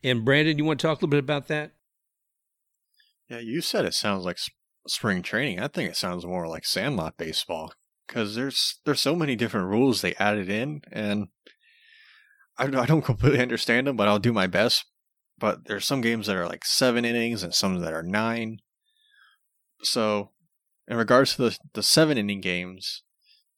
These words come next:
Speaker 2: through Saturday, March thirteenth, any game can be shortened to five or seven innings if both managers mutually agree upon that. And then from March fourteenth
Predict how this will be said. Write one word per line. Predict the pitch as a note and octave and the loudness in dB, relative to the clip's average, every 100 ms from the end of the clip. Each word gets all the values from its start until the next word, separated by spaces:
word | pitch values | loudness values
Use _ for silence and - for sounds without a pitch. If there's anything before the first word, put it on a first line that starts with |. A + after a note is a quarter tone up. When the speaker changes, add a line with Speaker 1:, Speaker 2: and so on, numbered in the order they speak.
| - | -2
Speaker 2:
through | A#2+ A#2+ | 0 2
Saturday, | B2+ D3+ E3+ D#3 | 4 4 4 0
March | A2 B2 C3+ - | 2 2 0 -4
thirteenth, | C3 B2 - C3 A#2 - - - _ _ _ | -2 -2 -4 -6 -6 -8 -14 -20 _ _ _
any | - B2+ C3 | -4 -2 0
game | B2 B2+ A#2+ | 0 0 -2
can | - | -4
be | A2 | -4
shortened | G2+ - B2+ A#2+ A2 | -4 0 2 2 -2
to | F#2 | -6
five | - A2+ B2 D3 E3 - | 2 4 6 4 -2 -6
or | - G#2+ | -6 -4
seven | - - C3+ B2 G2+ | 0 2 2 2 -2
innings | F#2 E2+ E2+ F2 - - _ _ _ | -4 -6 -8 -6 -6 -6 _ _ _
if | A2 F#2+ | -8 -4
both | - B2 A#2+ | 2 2 2
managers | A#2 A2 G#2+ G2+ F#2 | -2 -2 0 0 0
mutually | G2+ G#2+ B2 A2+ | 0 -2 0 2
agree | G#2+ F#2+ G#2+ | 2 2 0
upon | F#2+ - F2 E2 | -2 -2 -6 -4
that. | D#2 - _ _ _ _ _ _ _ _ _ _ _ _ | -6 -8 _ _ _ _ _ _ _ _ _ _ _ _
And | A#2+ A2 | -6 -2
then | A2 F#2+ | -2 -4
from | - | -2
March | G2+ G2+ - | 0 0 -2
fourteenth | - C#3+ D3 - A#2+ G#2 | -2 0 0 -2 -4 -4